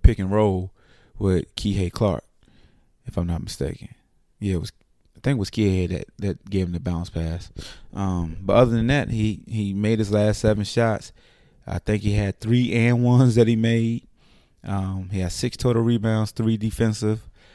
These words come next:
three offensive, and one block, and just one turnover.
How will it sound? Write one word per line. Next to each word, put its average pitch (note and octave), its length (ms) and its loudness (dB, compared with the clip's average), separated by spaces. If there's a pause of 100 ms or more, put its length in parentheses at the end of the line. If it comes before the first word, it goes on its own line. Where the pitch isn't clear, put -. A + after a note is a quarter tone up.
(140)
three G#2+ 280 4
offensive, A2 720 0 (1000)
and G2 440 -6 (140)
one A2 340 0
block, A2+ 520 0
and E2+ 100 -10
just F#2+ 200 -6
one G#2+ 200 0
turnover. F2+ 580 -6